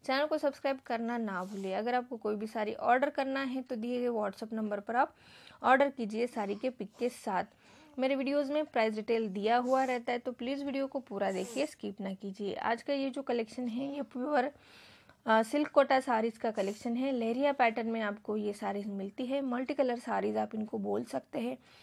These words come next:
साड़ी में ब्यूटीफुल सा गोल्डन <clears throat> बॉर्डर आपको मिलेगा।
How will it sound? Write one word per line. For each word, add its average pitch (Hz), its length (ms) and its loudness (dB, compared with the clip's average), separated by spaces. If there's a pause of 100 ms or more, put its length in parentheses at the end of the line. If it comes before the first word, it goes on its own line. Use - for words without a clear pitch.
(300)
साड़ी 269 240 8
में 311 200 -2
ब्यूटीफुल 247 380 -4
सा 254 140 -6
गोल्डन 220 460 0 (100)
<clears throat> 247 40 -8
बॉर्डर 220 540 0
आपको 233 300 4
मिलेगा। 247 460 2